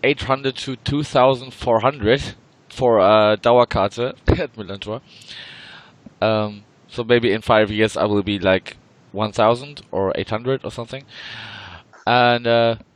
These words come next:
yeah, but, but, but we have, we have several plans for our podcast project,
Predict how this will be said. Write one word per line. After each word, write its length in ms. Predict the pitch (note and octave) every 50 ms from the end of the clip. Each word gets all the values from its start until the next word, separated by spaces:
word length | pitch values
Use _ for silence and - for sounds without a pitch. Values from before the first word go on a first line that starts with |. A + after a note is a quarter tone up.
| _ _ _ _ _ _ _ _
yeah, 200 | - D3+ E3 C#3
but, 160 | A#2+ A#2+ A#2
but, 160 | A#2+ C3+ A#2+
but 160 | G#2+ B2+ B2+ B2+
we 120 | C#3 C#3
have, 260 | C#3 C#3 C#3 C3 -
we 100 | - C#3
have 120 | C3+ C3 -
several 300 | - D3 C#3+ C3+ C3 B2
plans 400 | - C#3 B2+ B2 B2 B2 B2 -
for 220 | - B2 A#2+ D#2+
our 180 | D#2+ G2+ G#2 G2+
podcast 580 | - - C3+ C3+ - - - C3+ B2 B2 A#2+ _
project, 680 | - B2 A#2 B2 - B2 A#2 A#2 A2+ A2+ A2+ - -